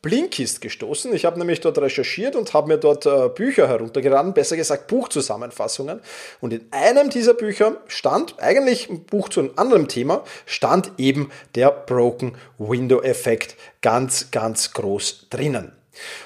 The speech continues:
Und ja, Blinkist will ich dir näher vorstellen. Blinkist hat nämlich mehr als dreitausend Sachbücher in Angebot, die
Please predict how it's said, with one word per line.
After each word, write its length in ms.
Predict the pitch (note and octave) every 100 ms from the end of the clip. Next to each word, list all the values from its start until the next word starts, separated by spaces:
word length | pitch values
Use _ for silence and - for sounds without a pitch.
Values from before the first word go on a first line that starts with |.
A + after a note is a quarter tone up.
| -
Und 320 | D#3 E3 -
ja, 160 | C#4+
Blinkist 420 | - C#4 D4 C#4 C#4+
will 80 |
ich 80 | B3
dir 140 | - A3
näher 200 | A#3 A#3
vorstellen. 460 | A#3+ C4+ - C#3+
Blinkist 600 | C#3 G#3 C#4 C#4+ - -
hat 300 | F#3+ A3+ -
nämlich 380 | G3 G3 G#3+ G3+
mehr 240 | E3+ A3+
als 240 | C4 A3+ -
dreitausend 640 | F3 F3 A3+ F#3+ G3+ G3
Sachbücher 520 | - A#3+ - G3+ F#3+
in 200 | F3 D3+
Angebot, 760 | - C#3 D3 D#3 F3+ C4 - -
die 280 | F#3 E4